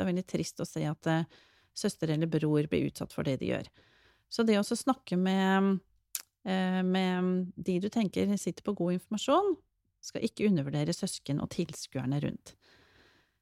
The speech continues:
Ehm, så er det lurt å være bevisst på, snakker du til eleven, eller snakker du med eleven? Det er også to forskjellige ting. Hvor åpne er spørsmålene dine?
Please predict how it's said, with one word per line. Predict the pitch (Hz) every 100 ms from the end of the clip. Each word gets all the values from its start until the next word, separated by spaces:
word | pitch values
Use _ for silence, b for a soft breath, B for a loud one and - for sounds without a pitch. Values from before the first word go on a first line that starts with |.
| _ -
Ehm, | 208 220 214 214 220 220 -
så | - 311 349
er | 220
det | 208 214 214 - - _ - - - - _ 190
lurt | 180 175 180
å |
være | 175 175
bevisst | 185 165 160 -
på, | 175 180 - 165 - _ _ -
snakker | - 160 - 170
du |
til | 175 - 180 170 165 -
eleven, | 165 165 220 302
eller | 302 311
snakker | - 302 320
du | 427 359
med | 175 143 135
eleven? | 143 143 135 147 160 143 b b b -
Det | 156
er |
også | 202 -
to | - 98
forskjellige | - - 143 -
ting. | - 151 147
Hvor | 165 196
åpne | - 220 151 - 165
er | 170
spørsmålene | - 175 - 190 196 196 202
dine? | 214 214 277